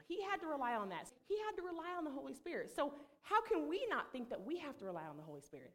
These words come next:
I wanna talk about how you have to, how you access it. It's important to know how to access the gift. So you have this gift. You're not gonna have peace if you don't, if you don't open it. But the next piece is that he says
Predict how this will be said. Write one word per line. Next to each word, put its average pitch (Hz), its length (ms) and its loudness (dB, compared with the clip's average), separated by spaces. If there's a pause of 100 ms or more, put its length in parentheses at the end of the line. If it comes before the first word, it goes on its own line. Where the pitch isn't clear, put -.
(140)
I 226 80 0
wanna 269 180 -2
talk 277 200 -6
about 240 160 0
how 240 80 -4
you 247 140 -4
have 220 140 -6
to, - 80 -12
how 233 100 -6
you 220 180 -6
access 196 440 -10
it. - 100 -20 (420)
It's 320 160 -2
important 339 460 -2
to 339 80 -2
know 262 340 2
how 262 140 2
to 247 80 0 (120)
access 226 460 -4 (120)
the 208 120 4
gift. - 300 -4
So 254 80 0
you 233 100 4
have 311 300 4
this 339 240 -6
gift. 165 260 -2 (240)
You're 269 120 2
not 277 220 4
gonna 311 160 2
have 269 400 0
peace 202 380 -8
if 208 140 -4
you 226 100 -4
don't, 226 260 4 (440)
if 254 140 -4
you 240 120 -4
don't 247 200 2
open 254 220 0
it. - 120 -14 (420)
But 480 260 2 (460)
the 269 80 2
next 320 340 0
piece 294 180 -2
is 190 100 -4
that 147 260 -8 (1600)
he 392 220 4
says 139 500 -2